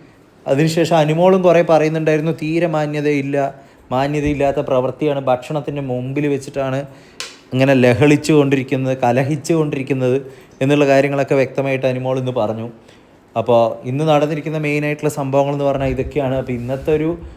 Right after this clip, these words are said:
ആഴ്ച ഒരുവിധം ഇങ്ങനെ തന്നെ പോവും. ഫാമിലികളും കാര്യങ്ങളൊക്കെ വന്നിട്ട് നമ്മളെല്ലാവരും കാത്തിരുന്നത് ആദില and നൂറയുടെ വീട്ടിൽ നിന്ന് ആരെങ്കിലുമൊക്കെ വരുമോ എന്ന് അവരും ആകാംക്ഷയോടുകൂടി നോക്കി. പക്ഷേ അങ്ങനെയൊന്നും നടന്നിട്ടില്ല. അറിയില്ല, ചിലപ്പം വേറെ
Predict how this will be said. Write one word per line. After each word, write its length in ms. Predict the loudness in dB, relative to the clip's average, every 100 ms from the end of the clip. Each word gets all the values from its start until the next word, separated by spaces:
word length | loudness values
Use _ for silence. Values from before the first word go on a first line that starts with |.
| -14 0 4
ആഴ്ച 280 | 4 4 2
ഒരുവിധം 440 | 4 4 4 0 -2
ഇങ്ങനെ 200 | -2 0 2
തന്നെ 160 | 2 2 6
പോവും. 280 | 6 6 4
ഫാമിലികളും 760 | 0 0 0 0 2 2 0 0
കാര്യങ്ങളൊക്കെ 480 | 0 0 0 0 2
വന്നിട്ട് 440 | 4 4 2 0 -4 -6 -18 -20 -8 -2
നമ്മളെല്ലാവരും 500 | 4 6 6 4 4
കാത്തിരുന്നത് 540 | 2 2 0 -2 0 2 2
ആദില 320 | 0 -2 -2
and 80 | -2
നൂറയുടെ 300 | -2 -2 0 -2
വീട്ടിൽ 180 | -2 -4
നിന്ന് 140 | -4
ആരെങ്കിലുമൊക്കെ 380 | -6 -6 -8 -4 -4
വരുമോ 260 | -2 -2 -4
എന്ന് 140 | -6 -8 -12 -20 -14 -2 0
അവരും 380 | 2 0 -2 -2 0
ആകാംക്ഷയോടുകൂടി 840 | 4 2 2 2 2 2 2 2 2
നോക്കി. 400 | 0 -2 -2 -4 -2
പക്ഷേ 220 | -4 0 0
അങ്ങനെയൊന്നും 400 | 0 -4 -6 -4 -2
നടന്നിട്ടില്ല. 460 | -2 -4 -4 -2 -2 -4 -18 -6 2
അറിയില്ല, 640 | 4 4 4 4 4 0 0
ചിലപ്പം 380 | 2 2 -2 -4 -10 -2
വേറെ 180 | 2